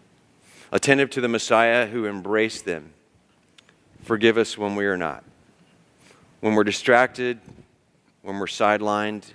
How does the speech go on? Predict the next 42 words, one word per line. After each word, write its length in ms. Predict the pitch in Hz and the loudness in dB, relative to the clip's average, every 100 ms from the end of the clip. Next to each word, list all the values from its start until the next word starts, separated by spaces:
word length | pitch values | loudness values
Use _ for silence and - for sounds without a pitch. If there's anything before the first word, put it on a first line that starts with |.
| _ _ | _ _
when 220 | - 104 | -10 -6
we'd 140 | 95 92 | -6 0
rather 260 | 98 101 | 2 2
think 280 | 95 - 104 | -2 -4 -4
of 120 | 98 | -2
other 220 | 85 92 85 | 0 0 -2
things, 600 | 92 87 87 - - - - - - - | -4 -4 -6 -10 -12 -14 -18 -20 -20 -8
when 160 | 110 107 | 0 4
we 80 | 107 | 6
allow 240 | 101 110 | 6 6
our 160 | 117 104 | 4 2
lives 420 | 101 110 120 107 | 4 4 2 -2
and 120 | 107 | -8
our 80 | 101 | -8
minds 360 | 95 98 95 | -6 -6 -6
and 80 | 92 | -8
our 60 | 90 | -10
hearts 380 | - 101 90 - | -4 -4 -4 -8
to 80 | |
become 320 | 87 - 98 85 | -18 -12 -10 -10
too 180 | - | -12
full. 320 | 95 - 85 69 _ _ _ _ _ _ - - | -12 -6 -6 -8 _ _ _ _ _ _ -20 -14
Full 180 | - 147 | 2 4
of 80 | 143 | 4
ourselves, 480 | 131 - 120 120 117 | 2 2 2 2 0
full 220 | - 123 | -4 -2
of 80 | 120 | 0
our 80 | |
own 180 | 113 107 | 0 0
wishes, 380 | 104 107 110 98 | -4 -6 -8 -10
full 200 | - 110 | -4 -4
of 80 | 107 | -2
our 120 | 104 | -2
own 160 | 101 98 | -2 -4
desires. 720 | 92 90 85 82 78 - - - - - | -4 -2 -2 -2 -8 -14 -18 -20 -20 -2
But 160 | 110 95 | -2 2
bring 240 | 131 151 | 2 4
about 260 | 143 139 113 | 4 2 2
your 120 | 123 | -4
kingdom 520 | - 127 120 110 98 | -6 -8 -4 -4 -4
in 140 | 101 | -6
us. 480 | 104 73 - - - | -6 -8 -12 -18 -20